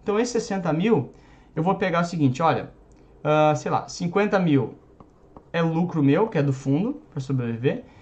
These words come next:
e dez mil eu vou devolver pra você, ou seja, volta lá pra carteira do fundo, como se fosse uma devolução para o cotista. Então, eu pego, boto em dinheiro e compro mais ativos pra você. Então, na prática,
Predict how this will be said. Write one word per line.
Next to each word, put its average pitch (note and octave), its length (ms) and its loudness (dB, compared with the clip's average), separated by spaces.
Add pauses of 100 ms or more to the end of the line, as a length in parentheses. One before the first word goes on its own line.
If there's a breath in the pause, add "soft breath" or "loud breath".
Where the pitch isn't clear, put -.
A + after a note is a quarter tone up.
(240 loud breath)
e A3 80 -2
dez A3+ 400 4
mil G#3+ 460 0 (260)
eu F#3+ 100 -2
vou G3 140 2
devolver A#3 500 4
pra A3+ 140 -2
você, G#3 380 -4
ou D3+ 60 -16
seja, E3 260 -6
volta F#3+ 400 4
lá F3+ 180 6
pra F#3+ 120 -2
carteira F#3+ 380 -4
do G#3 80 -2
fundo, F3+ 360 -4 (240 loud breath)
como F3+ 120 -2
se F3 60 -6
fosse G3+ 420 -2 (380 soft breath)
uma G3+ 180 2
devolução A3+ 720 0
para G3 160 -2
o G3 40 -8
cotista. G#3+ 500 -6 (500 soft breath)
Então, F#3 340 -2 (220)
eu E3+ 200 0
pego, F#3+ 340 4
boto F3+ 280 2
em G3 40 -4
dinheiro G3 260 0
e C4+ 60 2
compro A#3 260 2
mais A3 240 2
ativos A3 320 -4
pra A3 160 -2
você. A3 420 0 (300 loud breath)
Então, A#3+ 140 -4
na A#3+ 120 0
prática, - 600 -2